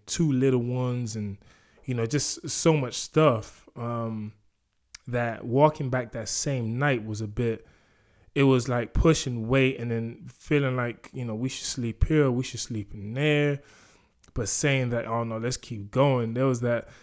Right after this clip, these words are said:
there's that bit that's, it's, it's, it's, it's almost like taken away from you, but at the same time, you're also being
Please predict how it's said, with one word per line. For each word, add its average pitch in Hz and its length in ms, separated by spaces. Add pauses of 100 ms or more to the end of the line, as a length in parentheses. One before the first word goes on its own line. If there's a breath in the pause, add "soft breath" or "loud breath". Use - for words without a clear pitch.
(200 loud breath)
there's 131 160
that 117 220
bit 135 300
that's, 127 560
it's, - 240
it's, - 500
it's, - 380
it's 127 160
almost 147 340
like 123 220
taken 151 360
away 127 300
from 131 180
you, 117 80
but 113 140
at 117 140
the - 40
same 127 320
time, 135 360
you're 120 120
also 127 220
being 117 340